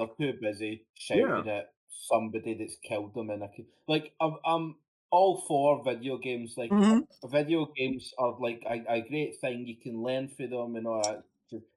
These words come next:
Speaker 1: if that's what you want to do. But I just don't get the, one, the toxicity, and I don't get the aggression. Like,
Speaker 2: No,
Speaker 1: if
Speaker 2: neither do
Speaker 1: a
Speaker 2: I.
Speaker 1: game starts to annoy me, I turn it off. Like, I'm
Speaker 2: Mm-hmm.
Speaker 1: not playing games to get annoyed.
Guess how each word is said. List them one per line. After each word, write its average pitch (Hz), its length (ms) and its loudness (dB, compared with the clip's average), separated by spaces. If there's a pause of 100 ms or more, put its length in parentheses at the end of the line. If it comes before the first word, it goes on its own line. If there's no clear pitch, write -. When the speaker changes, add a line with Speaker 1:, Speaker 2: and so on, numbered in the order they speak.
Speaker 1:
if 117 120 -4
that's 151 200 6
what 131 80 -4
you 120 140 -2
want 107 200 -4
to 110 160 -2
do. 113 100 -6
But 107 200 -4 (840)
I 147 140 6
just 156 260 -4 (340)
don't 131 300 -2 (100)
get 120 400 -2 (800)
the, 120 460 0 (180)
one, 165 300 4
the 165 80 2
toxicity, 131 840 -4 (340)
and 123 140 -2
I 120 180 -6
don't 185 320 -6
get 170 240 -6
the 135 140 -6
aggression. 127 640 -6 (280)
Like, 120 120 2
Speaker 2:
No, 127 120 4
Speaker 1:
if 123 60 6
Speaker 2:
neither 127 180 2
do 117 60 6
Speaker 1:
a 117 60 8
Speaker 2:
I. 117 60 4
Speaker 1:
game 202 280 4
starts - 460 0
to 143 100 -4
annoy 131 240 0
me, 170 220 0
I 147 80 6
turn 135 240 -4
it 127 60 -4
off. 175 360 0
Like, 156 160 -4
I'm 143 180 6
Speaker 2:
Mm-hmm. 135 60 2
Speaker 1:
not 226 160 -4
playing 156 300 0
games 135 340 -2 (400)
to 139 80 -4
get 135 280 2
annoyed. 147 400 2